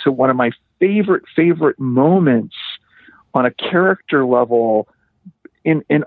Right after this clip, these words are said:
all of Lost, when, you know, um, when Locke says to Jack, "Why do you find it so hard to believe?" And Jack says, "Why do you find it so easy?" And Locke just says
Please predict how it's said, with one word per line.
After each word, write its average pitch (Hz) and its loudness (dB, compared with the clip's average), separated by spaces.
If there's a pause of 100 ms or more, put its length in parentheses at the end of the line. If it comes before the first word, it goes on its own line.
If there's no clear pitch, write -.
all 180 2
of 131 -4
Lost, 120 -6
when, 135 -2 (340)
you 143 0
know, 123 2
um, 117 0 (120)
when 127 0
Locke 156 0 (120)
says 135 2 (420)
to - -6
Jack, 143 -2
"Why 185 0
do 285 0
you 339 0
find 220 0
it 214 -4
so 220 0
hard 208 -2
to 170 0
believe?" 160 -2 (840)
And 131 0
Jack 170 2 (100)
says, 151 2 (400)
"Why 226 2
do 277 2
you 269 -6
find 180 -2
it 175 -2
so 156 -2
easy?" 143 -10 (380)
And 170 2
Locke 202 0
just 156 -2 (100)
says 165 0